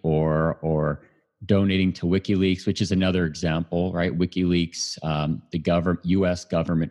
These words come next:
pressured the credit card companies and I think banks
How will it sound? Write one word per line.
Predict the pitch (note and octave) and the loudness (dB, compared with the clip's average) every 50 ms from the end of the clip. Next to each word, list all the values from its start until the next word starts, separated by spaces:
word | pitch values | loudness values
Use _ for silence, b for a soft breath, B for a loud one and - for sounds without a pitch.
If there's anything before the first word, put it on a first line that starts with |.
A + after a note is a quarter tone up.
| - _ | -6 _
pressured | - - F#2 E2+ D2+ - - F#2+ E2+ E2 D#2+ - b b b b b b b b - | -6 -2 0 0 0 -2 -2 0 0 0 0 -2 b b b b b b b b -10
the | D#2 | -10
credit | C#2+ - - F2+ E2 F2 - | -6 -2 -2 0 0 0 0
card | - F#2+ E2+ E2+ - | 0 0 0 0 0
companies | - - F2 D#2+ - F#2 F2 E2+ E2 E2 E2 E2+ D#2+ D#2 D#2+ | 0 0 0 0 0 0 0 2 2 2 0 0 -2 -2 -2
and | D2+ D2+ C2+ | -4 -4 -4
I | C2+ | -4
think | D2+ F#2 F2 D2 - - | -2 -2 -2 -2 -2 -4
banks | D#2 D#2+ E2 D#2+ D2+ - - - - - | -2 0 0 0 -2 -4 -6 -8 -8 -8